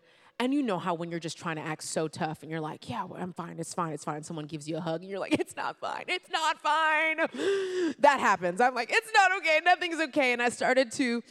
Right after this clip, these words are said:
explain to this counselor how difficult it had been at home. Uh, when I was just in the third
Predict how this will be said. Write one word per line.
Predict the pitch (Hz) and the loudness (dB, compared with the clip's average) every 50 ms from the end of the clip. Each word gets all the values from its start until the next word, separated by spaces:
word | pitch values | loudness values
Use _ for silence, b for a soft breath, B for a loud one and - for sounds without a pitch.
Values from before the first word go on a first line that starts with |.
| B B 302 B | B B -8 B
explain | 214 202 - - - 202 214 208 214 214 214 | -6 -6 -6 -8 -4 0 2 2 2 2 -2
to | 196 220 | -4 -4
this | 185 180 165 | -4 -4 -4
counselor | - - 220 214 190 202 - 196 175 170 165 160 165 _ _ _ _ _ _ _ _ - - - | -2 -2 -2 -2 -2 -4 -6 -4 -4 -4 -4 -6 -10 _ _ _ _ _ _ _ _ -20 -16 -8
how | - 233 247 | -2 0 0
difficult | 226 185 240 240 226 - 226 208 | 2 2 0 0 0 0 0 0
it | 202 | 0
had | 196 208 | 0 -2
been | 170 190 | -2 -4
at | 190 165 | -6 -6
home. | 175 156 185 180 180 165 165 160 160 B B B B B B B B B | -4 -4 -4 -4 -4 -6 -8 -12 -18 B B B B B B B B B
Uh, | B 185 | B 0
when | 196 214 | 0 2
I | 214 220 | 2 2
was | 226 214 | 0 0
just | - - 247 247 233 - - | -2 -2 -2 -2 -2 -2 -4
in | - 226 214 | -4 -2 0
the | 208 190 | 0 -2
third | 185 - - 226 220 214 220 214 | -2 0 0 0 2 2 2 0